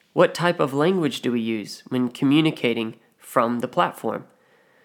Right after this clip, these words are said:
Is it easily understandable for guests? And this is what I refer to as Christianese. We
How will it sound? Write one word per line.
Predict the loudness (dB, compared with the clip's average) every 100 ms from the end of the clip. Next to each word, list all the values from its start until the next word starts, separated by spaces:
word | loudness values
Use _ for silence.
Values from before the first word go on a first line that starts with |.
| _
Is | 2 4 4
it | 2 0 _ _
easily | 0 0 2 2 4 4
understandable | 4 0 -2 0 0 -2 -4 -6 -8
for | -10 -6
guests? | -4 -4 -6 -12 -16 -18 -10
And | -6 -4
this | -4
is | -6 -8 -12 _ -20 _ _
what | 0 4
I | 6 4 2 -2
refer | -6 -2 0 0
to | 0 0
as | 0 0 -2
Christianese. | -2 -2 0 0 0 -2 -4
We | -4 -4 -4